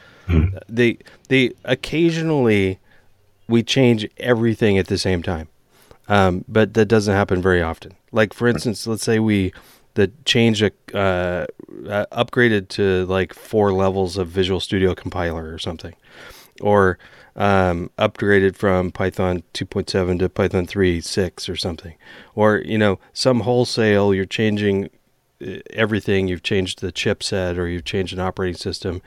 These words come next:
Speaker 2: and you don't know what's gonna work and what's gonna not work. In those cases, it would be really great to have a lot of fine-grained tests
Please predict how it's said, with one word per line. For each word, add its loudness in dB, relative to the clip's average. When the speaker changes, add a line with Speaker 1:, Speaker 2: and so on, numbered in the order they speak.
Speaker 2:
and 0
you 2
don't 4
know 2
what's 0
gonna -2
work -4
and -6
what's -8
gonna -8
not -6
work. -14
In 4
those 6
cases, -2
it -2
would 0
be 4
really 4
great 2
to 0
have 0
a -2
lot 0
of -4
fine-grained -2
tests -4